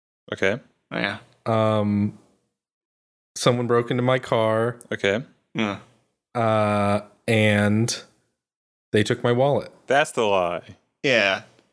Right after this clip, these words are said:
Speaker 3: No, actually, there was two lies and one truth. I didn't, they didn't break into my car because it was unlocked because I'm a fucking idiot.
Speaker 2: Oh, I thought for sure you were, like, a real Motown kinda guy, you know? It's kinda vibe you project.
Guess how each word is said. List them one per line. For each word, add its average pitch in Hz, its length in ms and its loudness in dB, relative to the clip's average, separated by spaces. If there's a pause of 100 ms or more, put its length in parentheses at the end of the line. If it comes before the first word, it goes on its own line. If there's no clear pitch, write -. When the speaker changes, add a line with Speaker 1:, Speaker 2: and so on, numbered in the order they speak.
Speaker 3:
No, 180 320 2
actually, 156 420 2
there 135 120 2
was 127 140 -2
two 185 260 0
lies 110 440 0
and 110 120 0
one 113 220 2
truth. 98 420 -4
I 110 80 2
didn't, 117 240 2
they 123 140 2
didn't 131 140 -2
break 135 280 0
into 120 100 2
my 110 140 2
car 104 380 0
because 104 260 0
it 107 80 2
was 107 240 0
unlocked 107 640 0
because 104 220 0
I'm 98 100 0
a 101 60 -2
fucking 110 340 2
idiot. 85 380 -4
Speaker 2:
Oh, 104 280 0
I 127 120 0
thought 226 180 0
for 190 60 -4
sure 247 260 2
you 208 160 0
were, 196 80 2
like, 170 160 4
a 147 80 0
real 156 320 2
Motown 135 800 0
kinda 98 240 -2
guy, 85 480 0
you 113 100 -2
know? 117 240 0 (1200)
It's - 100 0
kinda 117 180 -2
vibe 98 520 0
you 95 100 -8
project. - 600 -8